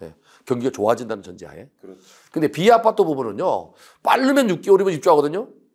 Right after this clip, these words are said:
Speaker 1: 비아파트 부분의 그 피에프는 작으니까, 어, 이번에 그, 그 박상호 장관께서, 어, 하신 말씀이 비아파트 부분의 일, 이 가구 늘리겠다고 많이 했잖아요.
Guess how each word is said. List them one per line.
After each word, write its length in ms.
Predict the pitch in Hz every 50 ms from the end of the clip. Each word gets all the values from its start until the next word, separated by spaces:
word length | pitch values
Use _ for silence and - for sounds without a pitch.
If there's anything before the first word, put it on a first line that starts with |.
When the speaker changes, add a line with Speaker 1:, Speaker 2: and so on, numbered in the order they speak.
| _ _ _ _
Speaker 1:
비아파트 640 | - - 160 208 226 226 226 233 214 208 208 208
부분의 580 | 196 190 190 185 185 185 180 175 165 151 151 139
그 340 | 139 151 156 143 139 139 135
피에프는 680 | 135 - 165 143 131 - - 131 156 170 139 107 87 - -
작으니까, 720 | - - 131 143 175 196 165 127 107 131 120 101 85 - _ _ - - - - _ _
어, 160 | 123 131 139
이번에 260 | 165 170 190 190 185
그, 480 | 170 175 175 170 151 147 147 143 - -
그 300 | - 143 143 139 131 120
박상호 400 | 135 131 127 - 147 139 135 120
장관께서, 720 | 127 123 123 117 120 120 117 - - 120 113 127 127 117
어, 340 | 110 - 104 101 104 101 101
하신 240 | 101 120 113 117 117
말씀이 460 | 113 101 98 - 101 104 107 98 - - - - - _ _
비아파트 640 | - - 135 170 202 196 196 190 175 175 - 170
부분의 400 | 151 151 143 147 151 151 147 -
일, 180 | 143 135 143 143
이 140 | 156 156 147
가구 200 | 139 131 123 127
늘리겠다고 440 | 117 107 101 101 98 101 - 107 101
많이 120 | 95 87
했잖아요. 400 | 80 - - 90 90 85 82 80